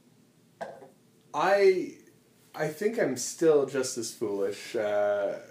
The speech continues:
in a lot of ways, and, um, the, that foolishness, um, or, or curiosity allows me to,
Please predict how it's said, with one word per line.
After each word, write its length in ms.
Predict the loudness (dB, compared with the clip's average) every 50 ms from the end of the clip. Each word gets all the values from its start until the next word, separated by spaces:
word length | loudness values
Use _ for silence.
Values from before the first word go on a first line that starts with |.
| -20 -20 -20 _ _ -10
in 120 | -6 -4 -2
a 40 | 0
lot 240 | 0 0 0 2 2
of 100 | 2 2
ways, 420 | 0 -2 -4 -4 -6 -8 -8 -10
and, 400 | -10 -10 -10 -12 -14 -16 -18 -20 -20 -20 -20 -20 -20 -20 _ _ _ _ -14 -10
um, 800 | -8 -6 -4 -4 -4 -2 -2 -2 -4 -4 -6 -10 -12 -14 -16 -18 -20 -20 _ _ _ _ -20 -20 -12 -10
the, 520 | -8 -6 -6 -8 -8 -12 -14 -14 -18 -20 _ _ _ _ _ _ _ _ _ _ _ _ _ _
that 380 | -20 -14 -8 -4 -4 -4 -4 -6 -12 -20 _ _
foolishness, 920 | -6 -2 2 2 2 2 2 -4 -6 -6 -6 -6 -6 -8 -10 -10 -10 -12 -12 -10
um, 680 | -10 -8 -8 -8 -10 -10 -12 -12 -14 -16 -18 -20 -20 -20 -20 -12
or, 320 | -6 -6 -6 -6 -6 -12 -12 -8
or 180 | -8 -8 -8 -10 _ -20
curiosity 1300 | -20 -20 -16 -8 -4 -2 -2 0 0 -2 -2 -4 -6 -10 -12 -10 -10 -10 -10 -10 -14 -14 -16 -18 -18 -20 -20 _ _ _ _ _ _ _ _ _ _ _ _ _ _ _ _ _ _ _ _ _ _ _
allows 540 | -12 -8 -8 -8 -6 -4 -4 -4 -6 -6 -10
me 240 | -14 -14 -14 -16 -16 -18 -20 -18 -16
to, 480 | -14 -12 -10 -10 -10 -10 -12 -14 -18